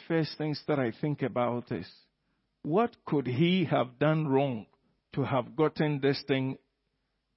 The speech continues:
on his back? Most of the time. So I don't mind at all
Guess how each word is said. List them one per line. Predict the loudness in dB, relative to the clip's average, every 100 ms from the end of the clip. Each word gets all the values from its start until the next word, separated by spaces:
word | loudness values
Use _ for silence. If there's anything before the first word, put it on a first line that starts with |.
| -6
on | -4 0
his | -2 -2
back? | -2 -2 -2 -8 -8 -12 _ _ _ _ _ _ _ _ _ _ _ _ _ _ 4
Most | 10 10 8 4
of | 4
the | 2
time. | 4 4 2 -8 _ _ _ _ _ -2
So | 12 12 12 8 -4 -16 2
I | 6 8
don't | 8 8 8 10
mind | 8 8 8
at | 8 8 8
all | 10 8 2 -4